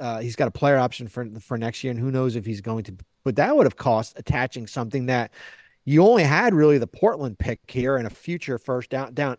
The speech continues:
down the road here. Um, so yeah, I, I thought Chicago would have been, um, a lot more active here, but the, the trend is,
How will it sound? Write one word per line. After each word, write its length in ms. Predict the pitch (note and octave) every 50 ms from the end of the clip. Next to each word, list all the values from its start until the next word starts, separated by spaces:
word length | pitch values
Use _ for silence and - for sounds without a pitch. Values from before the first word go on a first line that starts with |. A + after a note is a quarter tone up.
| -
down 240 | A#2 D3+ C#3 C3+ C3
the 80 | A#2+ A2+
road 300 | B2 B2+ D3+ F#3 F3+ D3
here. 340 | C3+ B2 B2 A#2 A#2 A2+ _ _ - - _ _ _ -
Um, 480 | - C#3+ C#3 C3+ B2 A#2+ A#2 A2+ A#2 - _ _ _ _
so 500 | F3 - - E3+ D#3 D3+ D3+ D3 D#3 - - _ _ _
yeah, 380 | - D3+ C#3+ F3 F#3+ D#3+ D3 C3 -
I, 420 | - D3+ F3 F#3 F3+ D#3+ C3+ - - - -
I 100 | D3 D#3+
thought 340 | D#3+ - F#3 F3+ E3 C#3+ -
Chicago 500 | - - D#3+ B2+ C#3+ D3 C#3+ C#3+ C#3 C#3+
would 160 | C#3+ C#3 C3+
have 80 | C3 A#2
been, 200 | B2+ B2 A#2+ B2 _ _ -
um, 300 | C3 B2 A#2+ A2+ A#2 - -
a 60 | - B2
lot 240 | B2+ C3+ C#3+ -
more 200 | E3 C#3+ C#3 C3+
active 420 | A#2+ B2 B2 B2 - - C#3 A#2+ G#2+
here, 300 | A#2+ B2 C3 C#3 C#3+ C#3
but 260 | A#2 C3+ B2+ A2+ A2+
the, 120 | C#3+ B2+
the 180 | B2+ C#3+ C#3 B2+
trend 400 | - - - C3+ C#3+ F3+ G3 E3
is, 360 | C3+ C3+ D3 D#3 C#3+ - -